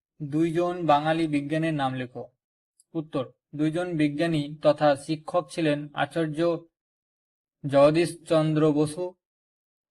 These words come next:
ও আচার্য প্রফুল্লচন্দ্র রায়। চারের পাঁচ, দুজন মনীষীর নাম লেখো যারা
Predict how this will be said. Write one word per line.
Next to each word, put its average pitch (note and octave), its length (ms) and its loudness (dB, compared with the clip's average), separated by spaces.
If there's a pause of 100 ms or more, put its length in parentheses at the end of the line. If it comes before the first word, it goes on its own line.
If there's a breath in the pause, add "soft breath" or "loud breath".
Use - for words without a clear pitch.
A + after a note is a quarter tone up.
ও C#3 320 -2 (180)
আচার্য C#3+ 720 0 (160)
প্রফুল্লচন্দ্র D#3+ 760 0
রায়। B2 240 2 (520)
চারের E3+ 280 4
পাঁচ, E3 340 2 (480)
দুজন E3 500 0 (240)
মনীষীর E3+ 500 -2
নাম D#3 220 2
লেখো D#3 420 -2
যারা C#3 520 0